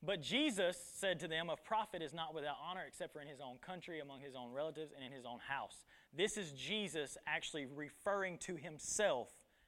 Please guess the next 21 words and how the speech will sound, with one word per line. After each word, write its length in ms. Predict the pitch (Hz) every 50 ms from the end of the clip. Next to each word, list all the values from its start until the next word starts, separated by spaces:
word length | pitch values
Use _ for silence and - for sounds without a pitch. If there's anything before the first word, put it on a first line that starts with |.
| - -
as 140 | 151 139 123
a 60 | 131
prophet. 420 | - - 147 131 104 - 107 - - -
The 80 | 123
one 200 | 131 151 156 170
and 80 | 180 180
only 180 | 180 175 170
time 220 | - 165 160 156 147
where 100 | 143 135
Jesus 600 | 143 143 143 151 185 196 170 156 180 139 - -
refers 460 | 139 - - - 156 147 139 - -
to 220 | - - 220 214
himself 720 | 196 185 202 185 175 - - 175 151 143 131 123 - - - - - - - - - - -
as 180 | 147 165 156 156
a 60 | 147
prophet. 420 | - - 165 139 135 - - 104 - - - - - -
So 220 | - - 214 190
here 260 | 165 - 233 277 285
we 200 | 277 254 262 254
see 240 | 240 - 254 233 220
Jesus 800 | 175 143 - 196 226 226 208 165 139 139 135 139 - - - -